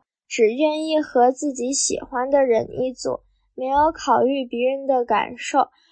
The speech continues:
而且还对妈妈发了脾气。第二支笔是因为我有显示芯了，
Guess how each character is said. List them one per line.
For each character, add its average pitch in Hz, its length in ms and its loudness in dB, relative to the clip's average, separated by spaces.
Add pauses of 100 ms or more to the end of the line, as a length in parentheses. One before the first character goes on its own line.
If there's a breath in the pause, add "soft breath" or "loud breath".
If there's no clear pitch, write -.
(160)
而 262 240 2
且 294 260 0
还 247 300 0
对 269 200 0
妈 269 240 -10
妈 269 240 -2
发 269 280 -4
了 269 140 0
脾 220 280 -10
气。 - 400 -4 (640)
第 320 120 -2
二 320 300 6
支 302 260 -8
笔 220 380 -12
是 - 240 -8
因 311 240 -8
为 311 200 0
我 269 140 4
有 269 240 2
显 - 300 -2
示 302 240 -6
芯 302 320 -4
了， - 220 -2